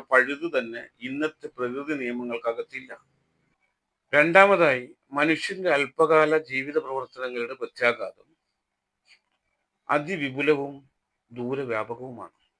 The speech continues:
കോടാനുകോടി വർഷത്തെ ജീവിതം കൊണ്ട് മാത്രമേ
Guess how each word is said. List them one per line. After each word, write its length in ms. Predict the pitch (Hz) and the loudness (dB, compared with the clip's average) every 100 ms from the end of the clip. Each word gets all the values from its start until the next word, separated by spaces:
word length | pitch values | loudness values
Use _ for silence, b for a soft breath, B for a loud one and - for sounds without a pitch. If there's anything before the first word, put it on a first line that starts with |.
| _ _ _ _ _ | _ _ _ _ _
കോടാനുകോടി 720 | 143 156 175 180 185 156 160 151 | 4 8 10 8 6 2 2 4
വർഷത്തെ 500 | 147 127 135 - 135 120 | 0 -2 -10 -10 -10 -8
ജീവിതം 320 | 127 135 139 | -8 -8 -10
കൊണ്ട് 200 | 131 123 | -10 -10
മാത്രമേ 520 | 120 120 117 120 117 | -6 -6 -8 -16 -18